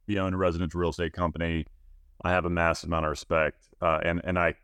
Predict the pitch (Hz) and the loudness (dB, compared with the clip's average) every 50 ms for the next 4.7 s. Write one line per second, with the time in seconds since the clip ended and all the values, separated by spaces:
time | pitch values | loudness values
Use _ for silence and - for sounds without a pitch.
0 | _ - - 90 80 - 95 92 85 73 - 82 82 92 90 82 78 78 78 78 | _ -8 -6 -6 -4 -2 -2 -2 -2 -2 -4 -4 -2 -2 -2 -2 -2 -4 -4 0
1 | 76 80 82 80 78 78 76 78 78 78 76 - 80 78 73 71 - - - _ | 0 0 2 2 0 0 0 0 0 0 -2 -4 -8 -8 -8 -10 -12 -18 -20 _
2 | - - - - - - - _ - 92 90 90 82 85 80 78 78 76 71 69 | -20 -20 -20 -20 -20 -20 -20 _ 0 2 2 4 2 2 0 0 -2 -2 -2 -2
3 | 69 67 - - - - - - - - - 95 98 - - - 117 120 123 131 | -4 -4 -6 -10 -18 -20 -20 -20 -20 -6 -4 -4 -4 -4 -4 -2 2 2 4 2
4 | 117 - - - - 120 117 110 110 101 85 - - - | 2 -4 -12 -8 -2 2 4 6 4 4 2 -6 -14 -18